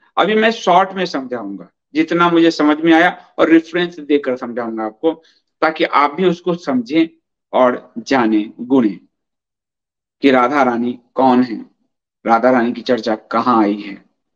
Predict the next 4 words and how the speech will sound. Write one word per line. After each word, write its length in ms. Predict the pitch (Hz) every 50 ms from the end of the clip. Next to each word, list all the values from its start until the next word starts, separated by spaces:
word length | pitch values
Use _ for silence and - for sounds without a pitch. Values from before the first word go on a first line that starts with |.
| _ _ _ _ _ _ _ _ _ _ _ _ _ _ _ _ _ _ _ _ _ _ _ _ _ _ _ _ _ _ -
और 320 | - 123 127 131 139 123 104 - - _ _ _ _ _ _ -
पूरा 240 | 143 147 170 170 160
एक 160 | 160 160 -
राधा 340 | - 127 127 147 151 170